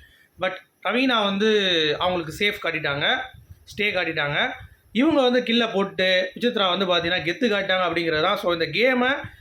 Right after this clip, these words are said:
வேற லெவல்ல ஒரு புரிதலோட விளையாண்டுருக்காங்க நம்ம விசித்ரா. So, அவங்களுக்கு முத வந்து கைத்தட்டல் கொடுத்துடலாம்.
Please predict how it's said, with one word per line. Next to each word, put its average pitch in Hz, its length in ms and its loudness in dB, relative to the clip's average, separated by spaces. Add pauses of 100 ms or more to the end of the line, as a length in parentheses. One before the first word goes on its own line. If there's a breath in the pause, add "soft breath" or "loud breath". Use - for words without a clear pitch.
(120)
வேற 196 280 0
லெவல்ல 254 420 4
ஒரு 190 320 2
புரிதலோட 220 380 2
விளையாண்டுருக்காங்க 190 540 0
நம்ம 190 200 -2
விசித்ரா. 185 400 -2
So, 170 180 0
அவங்களுக்கு 170 320 -2
முத 180 200 0
வந்து 190 160 0
கைத்தட்டல் 180 400 -2
கொடுத்துடலாம். 165 440 0